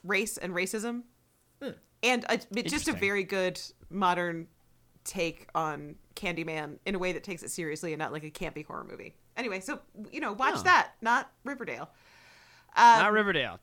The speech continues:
Speaker 3: Don't ever listen.
Speaker 1: Yeah.
Speaker 3: Listen. Don't ever fucking watch Riverdale. Anyway.
Speaker 1: Uh, so, you know, Evelyn, Evelyn says, "You have to say it three times." Then she says it twice. And as she starts to say it the third time, Betty hangs up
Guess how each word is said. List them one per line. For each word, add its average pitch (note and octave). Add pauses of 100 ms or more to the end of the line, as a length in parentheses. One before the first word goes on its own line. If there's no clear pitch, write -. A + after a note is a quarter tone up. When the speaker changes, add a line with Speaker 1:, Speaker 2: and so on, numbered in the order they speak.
Speaker 3:
Don't F#3
ever F3+
listen. D3 (260)
Speaker 1:
Yeah. G3
Speaker 3:
Listen. G2+
Don't F3
ever G3+
fucking E3+
watch C#3
Riverdale. F#2+
Anyway. A#2+
Speaker 1:
Uh, G#3
so, A#3
you B3+
know, A3
Evelyn, A#3 (120)
Evelyn A3+
says, A#3
"You A#3
have A#3
to A3
say G#3
it G#3+
three F#3+
times." A#3+
Then G3
she G#3+
says G3
it -
twice. A3+
And F#3+
as F3+
she G3+
starts F#3+
to G3
say F3+
it E3
the F3
third F#3
time, F3+
Betty E3
hangs F3
up F3+